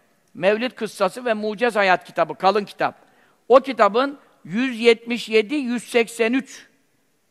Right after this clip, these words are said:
Sadece bu rivayetin şeyi mi yani? Şey, bu sayfalar. Şemali Şerife bahsi o zaman. Şey, Sıfat Şerife.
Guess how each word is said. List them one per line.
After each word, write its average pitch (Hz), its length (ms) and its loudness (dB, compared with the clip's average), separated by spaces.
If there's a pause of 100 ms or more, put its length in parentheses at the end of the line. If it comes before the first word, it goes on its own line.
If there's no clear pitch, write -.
(340)
Sadece 277 380 2
bu 339 80 -2
rivayetin 320 420 0
şeyi 139 240 -12
mi 123 100 -12
yani? 110 200 -16 (1000)
Şey, - 220 -18 (640)
bu 190 220 -2
sayfalar. 147 520 -2 (720)
Şemali 196 540 0
Şerife 190 400 -4
bahsi 139 260 -4
o 127 80 -12
zaman. 117 220 -16
Şey, 170 180 -8
Sıfat 185 340 -6
Şerife. 117 340 -14